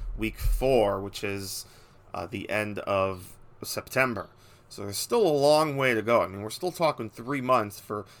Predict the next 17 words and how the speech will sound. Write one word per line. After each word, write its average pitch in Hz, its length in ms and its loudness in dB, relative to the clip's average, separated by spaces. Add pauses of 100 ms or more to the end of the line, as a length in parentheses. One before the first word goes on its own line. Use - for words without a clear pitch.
(220)
things 131 240 -4
to - 80 -10
calm 123 400 0
down. 110 540 0 (460)
And, 101 540 -4 (1400)
and 123 160 6
remember, 131 560 2
what, 127 300 0
what 143 160 4
was 135 140 0
interesting, 170 480 -4
too, 233 360 -2
about 127 260 2
the - 60 -16
state 143 280 -4
of 127 100 -4
Arizona, 123 720 -2